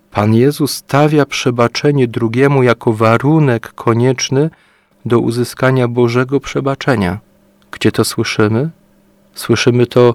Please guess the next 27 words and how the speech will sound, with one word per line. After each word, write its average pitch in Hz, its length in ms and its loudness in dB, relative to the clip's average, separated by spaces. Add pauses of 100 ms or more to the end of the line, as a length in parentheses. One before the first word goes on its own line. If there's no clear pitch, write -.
(280)
w - 140 -20
modlitwie 117 680 0
Ojcze 120 380 -2
Nasz. 107 460 -4 (720)
„Odpuść - 760 -2
nam 113 260 2
nasze 117 380 0
winy, 107 520 -2 (640)
jako 107 360 0
i 117 180 -2
my 117 400 2
odpuszczamy - 800 -4
naszym 123 420 0
winowajcom”. 120 840 -2 (640)
W - 160 -16
innym 123 340 6
miejscu 127 360 2
Pismo - 380 0
Święte 123 420 2
mówi: 120 300 2
„Jeżeli 120 400 2
przychodzisz 120 800 0
do 113 100 -2
świątyni 110 720 0
i 104 80 0
chcesz - 520 -2
złożyć 120 720 0